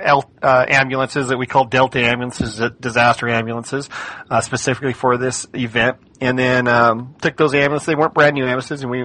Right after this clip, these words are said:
we went and found the best that we could for the budget we had and put 'em in service. And I believe you saw some of 'em. We,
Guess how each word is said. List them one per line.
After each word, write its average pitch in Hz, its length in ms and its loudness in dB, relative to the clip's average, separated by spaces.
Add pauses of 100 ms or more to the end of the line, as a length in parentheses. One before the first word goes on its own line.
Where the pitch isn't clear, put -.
we 131 120 -8
went 127 160 -2
and - 60 -16
found 123 200 0
the 113 40 -8
best 120 260 2
that - 80 -6
we 120 80 -8
could 123 260 -2
for - 140 -6
the 113 80 -6
budget 113 280 0
we 123 120 -4
had 120 240 4 (840)
and 135 240 -6
put 139 120 0
'em 131 100 -2
in 127 80 -2
service. 139 520 0
And - 120 -12 (380)
I 143 60 0
believe 202 220 4
you 208 60 -2
saw 190 180 4
some 147 240 0
of 156 120 4
'em. 180 100 0
We, 135 140 0